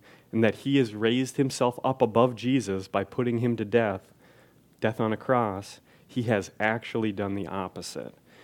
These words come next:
Jesus rightly sees this moment as the beginning of the end for sin, death, and the nations raging to assert dominance. This is when Jesus will be raised through his humility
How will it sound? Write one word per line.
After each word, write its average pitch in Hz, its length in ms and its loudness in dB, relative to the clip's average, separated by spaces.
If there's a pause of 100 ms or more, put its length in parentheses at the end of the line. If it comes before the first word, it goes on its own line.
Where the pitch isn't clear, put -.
(220)
Jesus 131 440 0
rightly 117 460 2
sees 123 400 -2
this 120 220 0
moment 107 460 0 (100)
as 107 180 0
the 101 80 -4
beginning 113 380 0
of 113 100 -2
the 107 160 -2
end 104 260 -2
for - 140 -8
sin, 113 520 -2 (560)
death, 113 460 2
and 107 120 -2
the 101 60 0
nations 104 500 -4
raging 104 480 -4
to 104 160 -4
assert 98 440 -6
dominance. 87 680 -10 (420)
This 120 200 2
is 131 160 -2
when 123 240 4
Jesus 110 540 -8
will 104 180 -4
be 104 140 -6
raised 98 680 -6
through 117 200 0
his 131 300 -2
humility 131 680 0